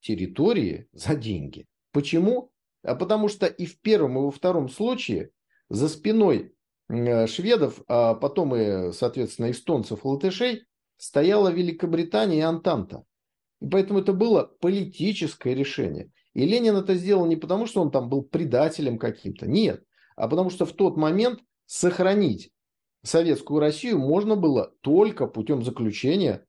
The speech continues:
подобного мира. С Польшей большевики уже попытались решить вопрос силой, но опять-таки вмешательство военных советников из Антанты, вооружений из Антанты привело к поражению,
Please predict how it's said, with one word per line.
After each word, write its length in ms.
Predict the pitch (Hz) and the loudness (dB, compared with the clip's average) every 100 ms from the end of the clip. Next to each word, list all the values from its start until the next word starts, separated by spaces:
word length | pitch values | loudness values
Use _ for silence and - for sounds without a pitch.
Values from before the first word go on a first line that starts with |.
| _ | _
подобного 560 | - 107 165 135 131 123 | -6 0 0 0 -2 -2
мира. 400 | 117 90 - - _ _ _ _ _ _ _ _ - | -2 -2 -6 -14 _ _ _ _ _ _ _ _ -16
С 140 | - | -10
Польшей 400 | 247 262 233 170 | -2 -2 0 0
большевики 480 | 147 139 156 156 214 | 0 0 0 0 0
уже 180 | 180 175 | 0 0
попытались 600 | 160 151 147 185 147 147 | -2 -4 0 0 2 -2
решить 320 | 135 185 131 | -4 -4 -2
вопрос 340 | 131 160 151 | -2 0 -4
силой, 400 | - - 92 80 | -4 -4 -2 -2
но 140 | 113 151 | 0 -2
опять-таки 640 | 156 165 - 113 101 - _ _ - | 2 0 0 -6 -4 -6 _ _ -10
вмешательство 760 | 104 151 180 185 135 127 - 117 | -2 0 0 0 -2 -4 -6 -4
военных 540 | 117 139 156 135 131 | 0 2 2 0 -2
советников 640 | 147 165 208 196 165 151 151 | 0 0 0 -2 -6 -4 -2
из 100 | 139 | 0
Антанты, 500 | 135 139 131 120 110 | -2 -2 -4 -2 -4
вооружений 600 | 104 147 143 180 202 160 | 0 0 2 2 0 0
из 100 | 143 | 0
Антанты 580 | 143 135 135 123 113 - _ - | -2 -2 -4 -4 -8 -8 _ -8
привело 340 | 131 151 214 | -2 0 0
к 140 | 196 - | 0 -2
поражению, 720 | 147 160 175 139 107 90 | 0 2 2 2 0 -2